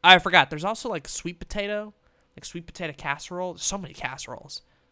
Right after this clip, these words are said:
So many cas-, tuna casserole, like, eighteen billion casseroles, honestly. And I can't eat all of them. I can't eat all the casseroles, but, like, tuna casserole is pretty good. Oh, and then the pies. Oh, shit, we got pecan. Pecan's fine.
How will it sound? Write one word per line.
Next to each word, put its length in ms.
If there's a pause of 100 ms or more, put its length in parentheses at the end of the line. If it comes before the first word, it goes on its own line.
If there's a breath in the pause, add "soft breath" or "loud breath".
(120)
So 180
many 140
cas-, 360
tuna 320
casserole, 520
like, 240 (220 soft breath)
eighteen 460
billion 300
casseroles, 840
honestly. 440
And 80
I 40
can't 220
eat 100
all 180
of 80
them. 180 (520 soft breath)
I 100
can't 200
eat 120
all 140
the 60
casseroles, 840
but, 160
like, 160
tuna 260
casserole 380
is 60
pretty 200
good. 220 (300 loud breath)
Oh, 140
and 120
then 100
the 160
pies. 840 (420 soft breath)
Oh, 100
shit, 400
we 80
got 180
pecan. 840 (640)
Pecan's 420
fine. 380